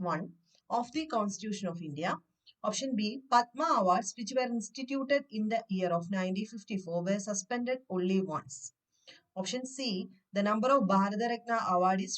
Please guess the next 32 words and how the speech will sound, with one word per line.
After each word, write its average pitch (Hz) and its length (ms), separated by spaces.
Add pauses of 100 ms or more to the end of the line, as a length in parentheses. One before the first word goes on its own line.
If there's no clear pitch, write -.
restricted 220 500
to 208 80 (100)
a 190 40 (180)
maximum 214 460 (100)
of 190 40 (140)
five 233 260 (140)
in 190 140
a 247 40 (120)
particular 185 440 (200)
year. 185 180 (640)
ഇതിനകത്ത് 226 500 (220)
ഏതൊക്കെ 294 360 (100)
സ്റ്റേറ്റ്മെന്റ് 196 600 (100)
ആണ് 170 160 (640)
കറക്റ്റ് 226 460
അല്ലാത്തത് 165 640
എന്നാണ് 147 360
ചോദ്യം. 147 300 (800)
ഓപ്ഷൻ 202 260 (200)
എ - 20 (360)
ഒന്നും 208 260 (100)
രണ്ടും, 165 340 (180)
ഓപ്ഷൻ 202 260 (100)
ബി 190 80 (240)
രണ്ടും 180 320 (100)
മൂന്നും, 151 260 (140)
ഓപ്ഷൻ 202 240 (120)
സി 220 100 (220)
ഒന്നും 185 340
മൂന്നും, 165 260 (100)
ഓപ്ഷൻ 196 240 (360)
ഡി 254 100